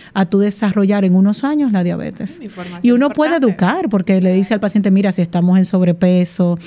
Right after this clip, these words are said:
Speaker 1: necesitamos empezar una evaluación endocrinológica con tiempo, si en tu familia hay antecedentes", o sea que son factores. No es nada del otro mundo, pero la gente se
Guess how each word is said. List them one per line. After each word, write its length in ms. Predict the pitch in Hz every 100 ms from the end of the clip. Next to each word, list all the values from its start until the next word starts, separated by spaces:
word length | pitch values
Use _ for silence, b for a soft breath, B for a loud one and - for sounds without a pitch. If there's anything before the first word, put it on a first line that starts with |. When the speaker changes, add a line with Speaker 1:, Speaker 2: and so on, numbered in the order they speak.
| B
Speaker 1:
necesitamos 640 | 196 180 185 180 196 202 202
empezar 500 | 190 185 196 196 196 B B
una 180 | 208 202
evaluación 380 | 196 190 196 190
endocrinológica 760 | 190 180 185 175 175 196 190
con 220 | 180 180 170
tiempo, 520 | 185 180 185 175 185
si 100 | 190
en 100 | 185
tu 80 | 190
familia 340 | 196 185 190
hay 80 | 202
antecedentes", 1040 | 196 196 190 190 180 180 180 175 180 175
o 280 | - - -
sea 120 | 240
que 120 | 233
son 200 | 220 214
factores. 720 | 208 226 - - - 202 - - B B B
No 180 | 247
es 100 | 285
nada 280 | 294 285 277
del 120 | 277
otro 200 | 269 277
mundo, 180 | 294 330
pero 80 | 269
la 80 | 226
gente 220 | 226 240
se 460 | 240 - 220 214